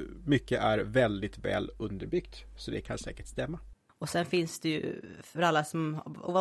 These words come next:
Speaker 2: oavsett om man har läst böckerna eller sett filmerna, så tror jag de flesta har sett att det finns väldigt mycket varelser,
Speaker 1: Mm.
Speaker 2: eh, magiska varelser. Och där är det ju liksom lite plockat från många mytologier och från folksägner.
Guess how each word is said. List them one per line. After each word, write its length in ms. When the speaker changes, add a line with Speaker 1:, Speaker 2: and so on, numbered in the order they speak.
Speaker 2:
oavsett 280
om 60
man 120
har 300
läst 300
böckerna 420
eller 120
sett 220
filmerna, 480
så 140
tror 140
jag 20
de 80
flesta 320
har 60
sett 180
att 60
det 40
finns 220
väldigt 320
mycket 320
varelser, 680
Speaker 1:
Mm. 220
Speaker 2:
eh, 220
magiska 440
varelser. 640
Och 200
där 180
är 200
det 80
ju 120
liksom 300
lite 220
plockat 340
från 180
många 440
mytologier 800
och 180
från 160
folksägner. 920